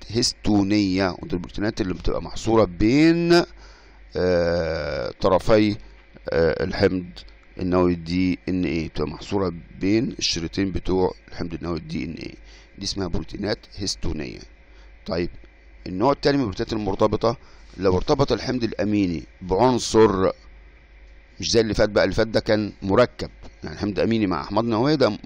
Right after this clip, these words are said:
مركب، لكن لما يكون حمض أميني مع عنصر زي الفوسفور هيدينا بروتينات فوسفورية زي بروتين الكازين، وده موجود في الألبان.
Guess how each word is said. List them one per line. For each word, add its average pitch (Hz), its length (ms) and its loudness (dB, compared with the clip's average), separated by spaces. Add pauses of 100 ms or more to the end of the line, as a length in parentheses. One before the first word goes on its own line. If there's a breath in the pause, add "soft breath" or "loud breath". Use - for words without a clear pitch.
مركب، - 380 -4 (2000 soft breath)
لكن 101 300 0
لما 95 160 0
يكون 139 180 2
حمض 127 200 0
أميني 104 360 2
مع 110 600 2
عنصر 98 320 2
زي 101 160 2
الفوسفور 113 680 4 (320 loud breath)
هيدينا 87 520 -2
بروتينات 92 760 0
فوسفورية 104 1040 0 (320 loud breath)
زي 98 380 4
بروتين 85 600 0 (100)
الكازين، 90 960 0
وده 87 200 2
موجود 87 240 0
في - 80 -2
الألبان. 104 560 2